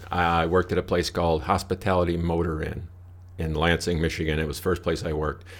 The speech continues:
And they had an elevator there that went, um, just from the basement to the main floor. And what I discovered was, well, everybody kinda knew that you could hit this, there's a button you could hit and you could stop it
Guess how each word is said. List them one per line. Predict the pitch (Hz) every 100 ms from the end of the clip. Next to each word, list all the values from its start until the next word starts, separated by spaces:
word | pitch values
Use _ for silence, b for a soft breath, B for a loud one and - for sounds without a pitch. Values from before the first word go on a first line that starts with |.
| B B
And | 98 92
they | 95
had | 98 95
an | 92
elevator | 92 90 90 87
there | 85 87 87
that | 82 82 -
went, | 80 85 80 80
um, | 80 78 78 76 78
just | 85 82 -
from | 87
the | 78
basement | 71 82 - 82 80 - - B B B B B -
to |
the | 82
main | 82 78
floor. | 73 90 82 76 78 - - - - -
And | 82 160 78 - 76 73 78 78 95 - - - -
what | 87 80
I | 76
discovered | 73 - - 165 180 110
was, | 76 73 76 107 - - -
well, | 87 82
everybody | 76 73 73 73
kinda | - 73 71
knew | 71 71
that | 69 69 -
you | -
could | 78 76
hit | 95 -
this, | 90 - -
there's | - - 80
a | 80
button | 73 90 -
you | 76
could | 69 76
hit | 80 73
and | 78
you | 76
could | 76 71
stop | - - 78 80 78
it | 73